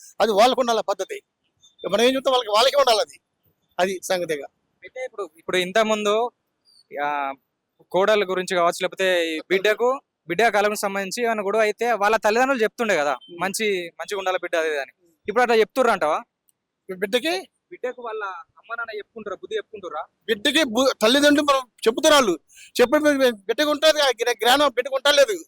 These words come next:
Speaker 1: మర్చిపోతుంది. అమ్మ నాన్న డాడీ నువ్వు చెప్తే ఇదే మాట మంచిగా ఉంటుంటారు.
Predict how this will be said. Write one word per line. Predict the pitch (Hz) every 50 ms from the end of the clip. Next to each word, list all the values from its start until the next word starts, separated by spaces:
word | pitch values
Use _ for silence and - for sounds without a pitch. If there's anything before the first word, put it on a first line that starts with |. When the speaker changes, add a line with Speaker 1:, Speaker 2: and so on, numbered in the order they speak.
| _ _ _ _ _ _ _
Speaker 1:
మర్చిపోతుంది. | - 220 226 269 302 294 277 302 285 254 214 170 - - _ _ _ _ _
అమ్మ | - 214 247 269
నాన్న | 277 277 285 285 277 247
డాడీ | 254 262 269 254 233
నువ్వు | 226 214 196 -
చెప్తే | 226 233 - - 277
ఇదే | 247 277 285 285
మాట | 285 269 269 254
మంచిగా | 269 262 262 269
ఉంటుంటారు. | 262 269 269 254 240 208 190